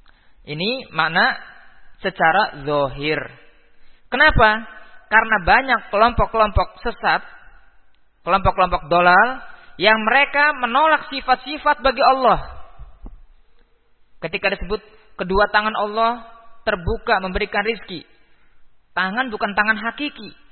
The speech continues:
tapi maksudnya kekuatan, maksudnya kekuasaan. Iya. Maka kembalikan kepada kaidah di dalam memahami dalil tadi. Apa kaidahnya di dalam memahami asma dan sifat Allah? Menetapkan di atas zohirnya.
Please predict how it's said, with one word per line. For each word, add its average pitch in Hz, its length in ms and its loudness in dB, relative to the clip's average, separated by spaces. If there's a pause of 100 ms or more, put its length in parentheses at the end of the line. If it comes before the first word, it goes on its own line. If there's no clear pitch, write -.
(220)
tapi 190 240 0
maksudnya 233 400 -2
kekuatan, 233 640 2 (640)
maksudnya 247 480 -2
kekuasaan. 233 720 0 (1120)
Iya. 139 240 -6 (720)
Maka 170 180 -6
kembalikan 202 480 0
kepada 190 320 -4
kaidah 214 460 -2
di 175 100 -8
dalam 190 240 0
memahami 180 460 -2
dalil 180 240 4
tadi. 147 260 -2 (380)
Apa 247 240 2
kaidahnya 226 420 2
di 202 80 -6
dalam 202 240 -2
memahami 202 460 -4
asma 202 320 -2
dan 185 160 0
sifat 190 240 -2
Allah? 196 400 0 (320)
Menetapkan 202 480 2
di 226 80 4
atas 247 320 4 (760)
zohirnya. 160 640 2